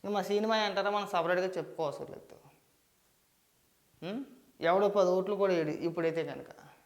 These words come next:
ఏదో అదృష్టం బాగుండి జగన్మోహన్ రెడ్డి ఎమ్మెల్సీని చేసేసాడు. ఎమ్మెల్యేగా ఎన్నిసార్లు ఓడిపోయాడో మన అందరికీ తెలిసిందే.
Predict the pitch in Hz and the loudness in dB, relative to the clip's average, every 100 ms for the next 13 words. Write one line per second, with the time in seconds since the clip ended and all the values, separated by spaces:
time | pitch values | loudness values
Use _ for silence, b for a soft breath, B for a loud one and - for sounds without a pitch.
0 | _ _ _ _ _ _ _ _ _ _ | _ _ _ _ _ _ _ _ _ _
1 | _ - 143 160 135 131 139 170 170 170 | _ -12 -2 0 0 -4 -6 -4 0 0
2 | 175 190 220 226 - - 156 160 170 170 | -2 -2 -4 -4 -8 -2 -2 0 -4 -4
3 | 185 175 160 165 185 180 175 170 175 143 | -2 -2 -2 -4 -4 -2 -2 -2 -2 -4
4 | 135 135 - - - _ - 147 156 175 | -6 -8 -14 -20 -20 _ -12 -6 -4 0
5 | 185 185 190 170 170 160 185 185 180 180 | 2 2 0 0 -2 2 2 4 2 0
6 | 175 185 196 202 170 165 170 185 180 170 | 0 0 0 -2 -2 -4 -4 -2 -4 -6
7 | 175 156 135 - | -8 -8 -6 -8